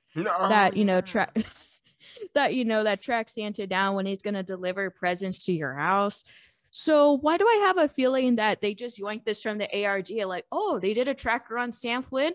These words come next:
Speaker 2: Okay, let's make this and make it the Santa Tracker."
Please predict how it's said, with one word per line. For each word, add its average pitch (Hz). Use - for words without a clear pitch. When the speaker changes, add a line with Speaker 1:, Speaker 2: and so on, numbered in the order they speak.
Speaker 2:
Okay, 294
let's -
make 277
this 320
and 233
make 220
it 254
the 220
Santa 247
Tracker." 156